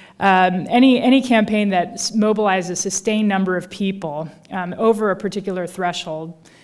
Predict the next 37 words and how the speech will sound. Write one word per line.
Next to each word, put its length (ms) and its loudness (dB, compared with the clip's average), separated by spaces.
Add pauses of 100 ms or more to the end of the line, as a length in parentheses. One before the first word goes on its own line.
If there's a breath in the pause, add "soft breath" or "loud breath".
(200 soft breath)
uh, 200 -6
say 380 -2
three 500 -6
and 80 -6
a 40 -8
half 300 -10
percent 460 -10
or 100 -10
so, 580 -8
is 200 -4
probably 580 -2
gonna 180 -2
make 260 -4
a 40 -8
pretty 260 -6
big 200 -4
impact 580 -2
on 240 -8
whatever 320 -4
their, 460 -8
their 220 -4
environment, 560 -6
even 260 -6
if 140 -8
it's 200 -12 (120)
on 180 -12
the 80 -10
very 280 -8
local 360 -8
level. 460 -12 (520 loud breath)
Um, 340 -4
so, 380 4
so 160 -2
I 80 4
think 200 -4
that 120 -8
that's 420 -2